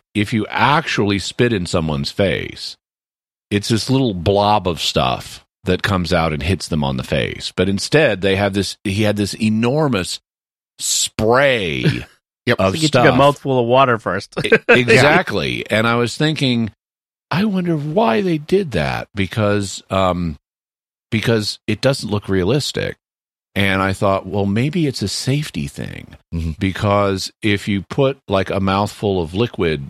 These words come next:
Speaker 1: i-, and then spit it at somebody, today there could be, this wouldn't have been the case in the past, but today there could be health concerns.
Speaker 2: Mm-hmm.
Speaker 3: Hmm.
Speaker 1: Uh, now, this was, of course, pre-covid, but still, um, you know, you,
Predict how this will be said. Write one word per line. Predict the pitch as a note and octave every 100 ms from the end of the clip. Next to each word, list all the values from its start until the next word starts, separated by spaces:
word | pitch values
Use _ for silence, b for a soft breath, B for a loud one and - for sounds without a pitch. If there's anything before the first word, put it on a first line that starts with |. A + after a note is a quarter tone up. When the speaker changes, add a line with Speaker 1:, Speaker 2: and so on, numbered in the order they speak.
| - D2+
Speaker 1:
i-, | D#2 -
and | G2 B1 F2 F2+ F2+
then | F2
spit | - - B2
it | G#2+
at | F2+
somebody, | - E2+ D2+ C#2 C2+ B1+ - _ _ _
today | - A2 A#2 A2
there | F#2+ E2+
could | G2 D#2+
be, | E2+ D#2+ D#2+ D#2 C#2+
this | - G2+ G2+
wouldn't | G#2+ F2+
have |
been | D#2+
the | D#2
case | D#2+ D2
in | D2
the |
past, | C#2+ G#2+ D2+ A#1+ -
but | E2 - F#2 F2+ F2+
today | F#2+ A2 A2
there | F#2 F2
could | F2+
be | D#2 D#2
health | C#3+ C3+ -
concerns. | D#2 - A#1+ G1+ - -
Speaker 2:
Mm-hmm. | G#2 F#2 A2 B2
Speaker 3:
Hmm. | A2+ -
Speaker 1:
Uh, | E2+ E2
now, | G2
this | A#2 A#2
was, | G#2+
of | G#2
course, | - A2+ F#2+ -
pre-covid, | - B2 F#2+ - D#3 A#2 D2+ C#2
but | F2 -
still, | - D#3 F2 C#2 - _ _ _ -
um, | F2+ F2 E2+ E2 D#2+ D#2 D2
you | F2
know, | E2 D#2 D2+ -
you, | - E2 E2+